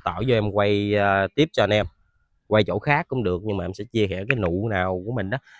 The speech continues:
Nhưng hôm qua mười, mười sáu em mới lên clip, chưa tóc nha anh em. Chưa tóc nụ nha, đừng lo. Mười chín, hai mươi, hai mươi mốt, hai mươi hai nó mới tóc nha. Nha. Đây, sẵn có cây này nói thêm tí nữa. Ví dụ như bữa nay mười bảy,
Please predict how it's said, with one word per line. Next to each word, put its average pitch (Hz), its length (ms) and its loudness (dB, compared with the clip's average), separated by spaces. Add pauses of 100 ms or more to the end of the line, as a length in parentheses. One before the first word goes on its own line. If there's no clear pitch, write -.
Nhưng 147 100 2
hôm 143 140 0
qua 135 220 4
mười, 120 360 -2
mười 120 180 -4
sáu 202 300 -2
em 147 180 -6
mới 180 140 -4
lên 156 160 -4
clip, 139 240 -2 (240)
chưa 185 180 2
tóc - 220 0
nha 208 80 -2
anh 196 60 2
em. 196 80 0 (480)
Chưa 196 180 4
tóc - 180 -4
nụ 147 180 4
nha, 185 260 0
đừng 139 280 0
lo. 180 240 4 (140)
Mười 143 420 4
chín, 285 220 4
hai 208 180 4
mươi, 190 220 8
hai 196 100 6
mươi 196 80 4
mốt, 254 220 10
hai 240 100 -2
mươi 196 100 6
hai 196 140 8
nó 208 80 6
mới 226 140 4
tóc - 180 0
nha. 262 120 8 (1080)
Nha. 160 80 2 (600)
Đây, 110 120 -6
sẵn - 260 -4
có 139 140 -2
cây 117 140 0
này 95 440 -2
nói 113 220 0
thêm 127 140 2
tí 143 120 2
nữa. 131 140 -2 (500)
Ví 147 80 4
dụ 107 120 6
như 120 140 6
bữa 135 120 4
nay 123 140 6
mười 104 180 6
bảy, 95 320 2